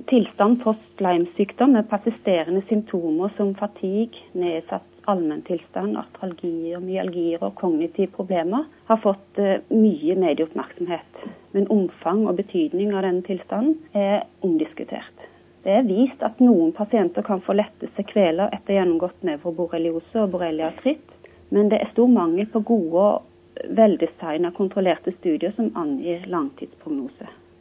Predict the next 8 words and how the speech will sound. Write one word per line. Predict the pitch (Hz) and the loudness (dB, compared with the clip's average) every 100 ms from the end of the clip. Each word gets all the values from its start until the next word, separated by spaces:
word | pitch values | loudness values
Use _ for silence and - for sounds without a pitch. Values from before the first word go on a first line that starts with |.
| _ _ _ | _ _ _
Patogenesen | - 202 190 190 208 202 165 - - 202 | -6 -4 -2 0 2 2 0 -4 -2 0
bak | 220 208 - - | 2 0 -2 -12
persisterende | 208 202 202 196 185 190 | -12 -10 -4 -2 0 -2
plager | 196 190 180 214 | -2 -2 -2 0
er | 254 | 0
også | - - 202 - | -2 -4 -4 -2
ukjent, | 208 - - 247 311 - | 0 -2 0 0 0 0
men | 208 208 196 | 0 0 -2